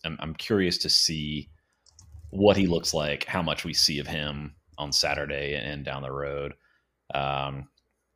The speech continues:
let's see. Michael Trigg, uh, once again, kind of showing that he's n-, not gonna be super reliable this year.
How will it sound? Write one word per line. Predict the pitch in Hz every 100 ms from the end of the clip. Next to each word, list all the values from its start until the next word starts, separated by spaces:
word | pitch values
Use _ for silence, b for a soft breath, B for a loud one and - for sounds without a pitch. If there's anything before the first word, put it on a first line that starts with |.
| _ _ _ _ _ _ - _
let's | 85 80
see. | - 82 76 69 69 - - _ - - b b b -
Michael | 110 107
Trigg, | 101 107 101 98 95 - - -
uh, | 80 80 80 80 80 80 78 71 - - - -
once | 78 87 87
again, | 90 82 80 78
kind | 71 80 78
of | 76 78 80 - - _ - _ _ _ _ _ _ _ _ _ - _ - -
showing | - - 82 80 76
that | 76 73
he's | 85 78 76 - - -
n-, | 90 85 - _
not | 92 82 78 73
gonna | 80 76
be | 73 76 73 73 71 - _ _ _ _ _
super | - - 87 78 71
reliable | 71 69 71 71 71 69 -
this | 76 -
year. | 73 73 73 71